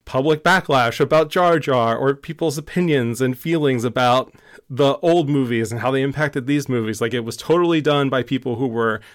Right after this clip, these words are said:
a hundred percent on board in that project in a bubble,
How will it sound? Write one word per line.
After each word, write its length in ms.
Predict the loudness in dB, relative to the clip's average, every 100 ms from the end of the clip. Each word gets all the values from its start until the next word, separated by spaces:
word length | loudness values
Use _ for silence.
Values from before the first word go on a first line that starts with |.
| _ -12
a 60 |
hundred 240 | -6 -4 -4
percent 260 | -2 -2
on 160 | -2 -2
board 180 | -2 -2
in 60 |
that 160 | -4 -2
project 500 | -2 0 0 -2 -2 -4
in 120 | -2
a 60 | 0
bubble, 560 | 0 0 2 0 -2